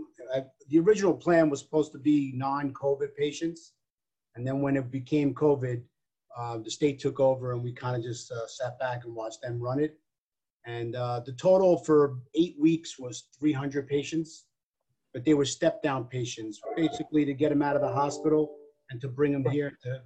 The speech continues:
recover their last eight. The, the, the average was about eight days that they stayed here.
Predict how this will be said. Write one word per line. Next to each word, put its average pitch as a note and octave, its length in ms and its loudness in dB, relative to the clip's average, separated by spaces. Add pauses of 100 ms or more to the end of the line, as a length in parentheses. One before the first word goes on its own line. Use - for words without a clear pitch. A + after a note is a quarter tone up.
recover C#3 540 -2
their C3 160 -2
last C#3 480 0 (100)
eight. D3 260 -2 (360)
The, G#3 220 -2
the, E3+ 360 -2
the F3 160 2
average F3+ 340 2
was D3+ 80 -2
about D3+ 320 0
eight D#3 200 2
days A#2 420 -6 (100)
that B2+ 120 -18
they C3+ 100 -6
stayed B2+ 320 -4
here. A2 240 -14